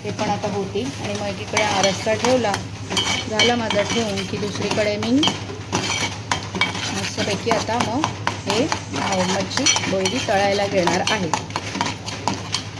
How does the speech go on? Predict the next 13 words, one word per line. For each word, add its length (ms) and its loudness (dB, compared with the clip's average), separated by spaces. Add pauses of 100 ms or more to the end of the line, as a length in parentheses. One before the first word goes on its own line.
(2750)
हे 100 0
बघा, 200 4 (440)
वाटण 300 0
आता 200 0
बघा 220 4
किती 220 -2 (140)
छान 320 2
फ्राय 400 4
झालेलं 400 4
आहे 100 6 (540)
आणि 140 -2
मस्तपैकी 520 -2
अशी 200 -2